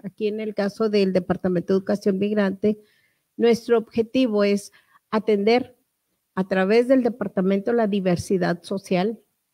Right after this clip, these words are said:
intercultural de los niños, niños y adolescentes migrantes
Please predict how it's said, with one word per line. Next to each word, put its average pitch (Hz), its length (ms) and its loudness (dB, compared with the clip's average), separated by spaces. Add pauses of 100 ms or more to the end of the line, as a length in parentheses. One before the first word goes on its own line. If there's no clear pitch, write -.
intercultural 214 880 -2
de 208 80 -2
los 196 160 0
niños, 208 300 -2
niños 208 340 -4
y 202 60 4
adolescentes 196 920 0
migrantes 185 720 -2